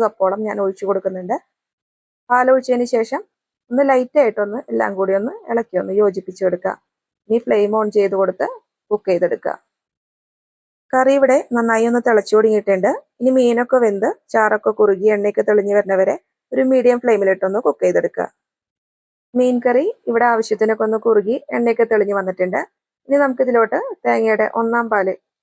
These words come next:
ഒരു കപ്പ് ഒന്നാം പാലാണ് ഒഴിച്ചു കൊടുക്കുന്നത്. പാൽ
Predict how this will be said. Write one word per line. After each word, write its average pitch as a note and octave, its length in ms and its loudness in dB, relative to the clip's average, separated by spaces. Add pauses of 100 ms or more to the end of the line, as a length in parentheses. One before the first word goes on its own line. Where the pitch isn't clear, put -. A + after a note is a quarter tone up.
(160)
ഒരു A3+ 180 2
കപ്പ് A#3 280 -2
ഒന്നാം G#3+ 260 0
പാലാണ് G3+ 320 0 (160)
ഒഴിച്ചു A3 240 2
കൊടുക്കുന്നത്. F#3 440 -2 (1400)
പാൽ B3 180 2